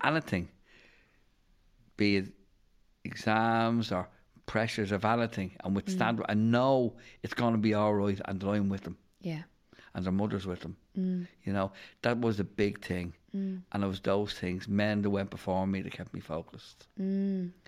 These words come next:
Speaker 1: Men and women.
Speaker 2: Yeah.
Speaker 1: Equally.
Speaker 2: Yeah.
Speaker 1: Yeah.
Speaker 2: Can I ask, did you do therapy? Did you go to counselling?
Speaker 1: I did a little bit, but I
Speaker 2: Yeah.
Speaker 1: wouldn't want to name or
Speaker 2: Mm.
Speaker 1: that stuff.
Speaker 2: Yeah.
Speaker 1: You know, like I said, there's various types of help people can get,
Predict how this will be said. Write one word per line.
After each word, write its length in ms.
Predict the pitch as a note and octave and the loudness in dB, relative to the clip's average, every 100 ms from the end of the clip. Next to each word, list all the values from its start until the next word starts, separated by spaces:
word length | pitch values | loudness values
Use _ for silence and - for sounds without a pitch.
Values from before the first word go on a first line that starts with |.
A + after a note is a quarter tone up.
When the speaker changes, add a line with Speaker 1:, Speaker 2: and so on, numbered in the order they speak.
| - | -2
Speaker 1:
Men 160 | C3 | 0
and 100 | B2+ F#2 | 2 0
women. 240 | G2 F2+ - - | -2 -4 -10 -8
Speaker 2:
Yeah. 260 | F3+ E3 - | -6 -6 -8
Speaker 1:
Equally. 360 | - - - E2+ _ _ - | -8 -8 -10 -14 _ _ -10
Speaker 2:
Yeah. 220 | F#3 E3+ | -6 -6
Speaker 1:
Yeah. 60 | - - _ _ - - - - | -10 -16 _ _ -20 -20 -20 -4
Speaker 2:
Can 100 | G#3+ | -2
I 60 | G#3+ | 0
ask, 160 | C4 | -2
did 160 | C4+ A3 | -4 -4
you 80 | A3 | -2
do 120 | C4 | -2
therapy? 460 | B3 A3 A#3+ A#3+ | -2 -2 -2 -2
Did 140 | G#3 F#3+ | -4 -2
you 60 | |
go 100 | G3+ | -4
to 60 | G#3 | -4
counselling? 520 | - A3 A#3 A#3+ G3 - - - - - | -4 -4 -2 -2 -2 -6 -18 -20 -4 2
Speaker 1:
I 100 | C3+ | 4
did 220 | D#3 C#3+ | 4 4
a 60 | |
little 260 | A#2+ A2 G#2+ | 4 4 2
bit, 200 | G#2 G2+ | 2 4
but 140 | A#2+ | 4
I 40 | B2 | 6
Speaker 2:
Yeah. 60 | C3 | 6
Speaker 1:
wouldn't 500 | C#3 C3 B2 A#2+ - - - | 4 2 2 2 -2 -12 -8
want 460 | F#2 A2 A2+ A2+ - | 0 2 4 2 2
to 360 | G#2+ G2+ G2 | 4 4 2
name 760 | G2 G2+ G#2+ G#2 G#2+ G#2+ G#2 G2+ | 2 4 6 6 6 4 4 4
or 420 | F#2+ F#2+ G2 - - G#3 | 2 2 0 -4 -8 -2
Speaker 2:
Mm. 300 | G3+ G3 F#3 - | 0 0 -4 -6
Speaker 1:
that 200 | - - | -2 -2
stuff. 400 | - - F3+ - - - | -2 -4 -4 -4 -16 -8
Speaker 2:
Yeah. 240 | G2 F#2+ F#2 - | -6 -6 -8 -2
Speaker 1:
You 140 | A2+ | 2
know, 200 | G2+ G2+ | 4 6
like 160 | G2+ A2 | 4 2
I 40 | |
said, 220 | A2 A#2+ G#2+ | 2 0 2
there's 120 | G#2 | 2
various 320 | C3 C3 B2+ | 2 4 0
types 260 | - A2+ - | 0 -2 0
of 80 | F#2 | 2
help 300 | G2+ G2+ - - - - - | 2 0 -4 -16 -16 -18 2
people 360 | - A2 G#2 G2 | 4 4 2 -2
can 140 | G2+ | 0
get, 280 | G2 G2+ - | 2 0 -4